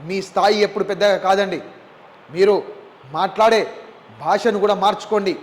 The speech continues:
మీ ఒక్కరికే అని కాదు, రాజకీయ నాయకులందరినీ కూడా ఒక ఫోకస్ న్యూస్ ఎడిటర్గా, ఒక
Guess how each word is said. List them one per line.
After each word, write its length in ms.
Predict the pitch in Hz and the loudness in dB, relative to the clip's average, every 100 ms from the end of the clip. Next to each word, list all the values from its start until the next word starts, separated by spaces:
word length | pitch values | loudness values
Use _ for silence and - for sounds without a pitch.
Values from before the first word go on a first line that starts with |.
| - - - - - - | -14 -20 -20 -20 -20 -14
మీ 120 | 143 | -2
ఒక్కరికే 380 | 208 226 254 247 | 0 2 4 4
అని 140 | 240 220 | 2 2
కాదు, 280 | 214 190 - - - - - - - - - | 2 0 -2 -14 -20 -20 -20 -20 -20 -20 -4
రాజకీయ 520 | 170 196 - 190 214 | -2 -2 -6 -2 -2
నాయకులందరినీ 680 | 190 220 214 202 202 226 220 | 0 0 0 -2 0 0 0
కూడా 380 | 196 190 - - - - - - | 0 0 -2 -10 -20 -20 -20 -14
ఒక 120 | 131 | -8
ఫోకస్ 440 | 170 202 226 240 233 | -4 0 0 0 -2
న్యూస్ 200 | 208 - | -8 -6
ఎడిటర్గా, 680 | 185 220 214 202 196 - - - - - 170 | -6 -2 0 2 2 0 -6 -18 -20 -14 -6
ఒక 380 | 170 226 170 | 2 4 4